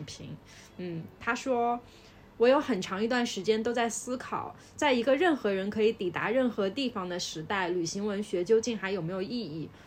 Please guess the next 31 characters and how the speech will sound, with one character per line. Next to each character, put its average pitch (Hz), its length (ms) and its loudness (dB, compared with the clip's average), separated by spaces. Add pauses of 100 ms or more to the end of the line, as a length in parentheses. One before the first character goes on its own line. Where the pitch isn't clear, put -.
我 - 80 -6
们 190 140 -4
还 202 160 -2
需 269 160 -4
要 254 100 4
对 247 160 4
未 262 240 4
知 233 200 -4
之 226 180 -6
地 247 160 -4
的 202 100 0
想 156 300 -6
象 190 400 -2
或 220 100 4
是 214 160 -2
补 175 260 -6
白 143 240 -8
吗？” 196 280 -4 (380)
这 262 80 2
本 202 160 2
书 226 120 4
给 226 140 6
了 175 120 4
我 185 120 4
一 175 80 4
个 185 140 2
完 165 140 0
美 175 180 -4
的 165 100 -4
答 - 240 -8
案。 156 160 -8